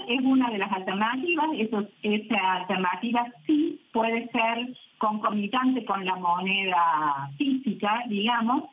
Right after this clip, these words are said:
y tiene que estudiarse y, eh, implementarse en forma gradual. Eh, sí sería interesante porque, mm, coloca, eh,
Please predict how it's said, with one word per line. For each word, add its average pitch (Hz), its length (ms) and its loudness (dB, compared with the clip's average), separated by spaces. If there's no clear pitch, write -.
y 247 280 2
tiene 262 340 2
que 196 180 -2
estudiarse 247 1000 -2
y, 214 440 -2
eh, 156 500 -2
implementarse 214 760 0
en 220 120 -2
forma 202 320 -2
gradual. 147 520 0
Eh, 185 480 -2
sí 339 280 2
sería 262 400 2
interesante 262 1000 0
porque, 202 1000 -2
mm, 175 640 -4
coloca, 269 840 0
eh, 170 440 -4